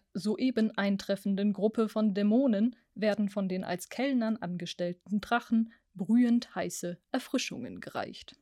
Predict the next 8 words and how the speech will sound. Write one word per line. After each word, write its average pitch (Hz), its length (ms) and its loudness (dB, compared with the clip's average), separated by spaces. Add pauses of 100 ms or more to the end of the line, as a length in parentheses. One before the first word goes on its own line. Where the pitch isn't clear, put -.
(360)
Sie 208 200 -2
tragen 233 380 0
dabei 214 400 -8
weiße 311 340 -6
Spitzenhäubchen 180 1080 -8 (240)
und 196 160 -4
lassen 208 300 -6
leise 233 500 -6